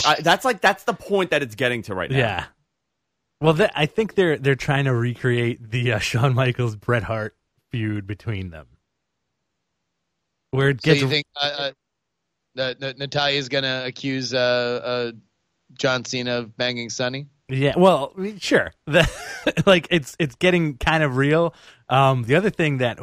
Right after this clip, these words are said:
Speaker 2: was it you that pointed it out, Andrew, was
Speaker 1: What?
Speaker 2: that they're in the s-, they were in the same room for that promo.
Speaker 1: They were in the same room
Speaker 2: <laughs> Yeah.
Speaker 1: for that promo. You know how I realized? I
Speaker 2: Hmm.
Speaker 1: heard the mi-, I heard the audio leaking. <laughs>
Speaker 2: Yeah.
Speaker 1: So they were literally sitting next to each other, which is great.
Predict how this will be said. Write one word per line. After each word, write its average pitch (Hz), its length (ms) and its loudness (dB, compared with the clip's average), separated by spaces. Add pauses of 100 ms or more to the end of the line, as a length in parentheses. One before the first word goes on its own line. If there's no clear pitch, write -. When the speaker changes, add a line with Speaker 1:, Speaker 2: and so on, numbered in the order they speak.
(260)
Speaker 2:
was 135 200 -6
it 135 60 -10
you 175 120 -6
that 170 160 -4
pointed 180 320 -4
it - 20 -8
out, 160 220 -10
Andrew, 160 400 -2
was 120 200 0
Speaker 1:
What? 117 60 -2
Speaker 2:
that 117 160 0
they're 123 140 0
in 127 80 -2
the 120 40 -2
s-, - 100 -6
they 123 160 -2
were 127 60 0
in 123 60 -2
the 123 60 -2
same 123 260 -6
room 117 220 -2
for 131 120 -4
that 107 140 -4
promo. 131 360 0 (480)
Speaker 1:
They 190 120 6
were 208 200 8
in 226 80 2
the 196 100 2
same 175 240 0
room 160 120 4
Speaker 2:
<laughs> - 20 0
Yeah. 95 60 -4
Speaker 1:
for 160 120 0
that 139 160 2
promo. 143 240 0
You 151 80 0
know 170 120 2
how 170 140 6
I 160 80 6
realized? 175 640 -2
I 165 120 6
Speaker 2:
Hmm. 120 60 0
Speaker 1:
heard 190 200 0
the 160 80 0
mi-, 147 180 0 (200)
I 160 120 4
heard 175 300 -2
the 156 120 -2
audio 170 380 2
leaking. 120 680 -6
<laughs> - 60 -20
Speaker 2:
Yeah. 123 280 2 (200)
Speaker 1:
So - 380 -2 (240)
they 349 340 -8
were 214 100 0
literally 220 340 0
sitting 185 240 -6
next 175 200 -2
to 156 120 -2
each 117 160 -4
other, 95 160 -2
which 98 140 -8
is 95 100 -10
great. 107 340 -4